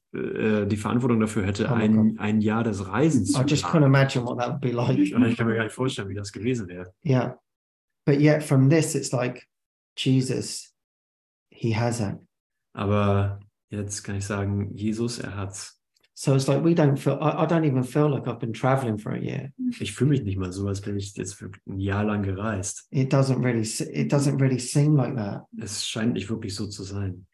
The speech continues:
Speaker 2: I don't feel tired of this.
Speaker 1: Ich fühle mich davon nicht m-, ermüdet.
Speaker 2: I went to India for one month
Speaker 1: Ich war einen
Speaker 2: years
Speaker 1: Monat
Speaker 2: ago.
Speaker 1: in Indien vor einigen Jahren.
Speaker 2: And my God, it was so tiring.
Speaker 1: Und,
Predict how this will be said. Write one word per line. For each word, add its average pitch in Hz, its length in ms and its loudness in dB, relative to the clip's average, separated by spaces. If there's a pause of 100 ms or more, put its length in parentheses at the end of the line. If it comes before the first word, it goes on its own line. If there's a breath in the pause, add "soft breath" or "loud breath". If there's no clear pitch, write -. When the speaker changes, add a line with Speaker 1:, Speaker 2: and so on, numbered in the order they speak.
(140)
Speaker 2:
I 135 40 4
don't 147 260 4
feel 131 240 0
tired 147 580 2
of 110 80 -4
this. - 560 -10
Speaker 1:
Ich - 440 -8
fühle 110 240 -2
mich 104 120 -2
davon 104 380 -4
nicht 101 180 -2
m-, 104 340 -4
ermüdet. 101 720 0 (320)
Speaker 2:
I 143 60 2
went 139 300 4
to 135 80 4
India 135 400 4
for 117 200 -4
one 117 220 2
month 123 340 -2 (180 loud breath)
Speaker 1:
Ich 104 180 -8
war 104 180 0
einen 123 160 6
Speaker 2:
years 123 120 6
Speaker 1:
Monat 120 180 4
Speaker 2:
ago. 104 300 -2 (160)
Speaker 1:
in 107 360 0
Indien 101 720 0 (100)
vor 101 140 -8
einigen 104 240 -2
Jahren. 95 420 -2
Speaker 2:
And 123 180 0
my 120 160 2
God, 120 360 4
it - 120 -2
was 135 160 -4
so 127 200 2
tiring. 143 680 4
Speaker 1:
Und, - 220 2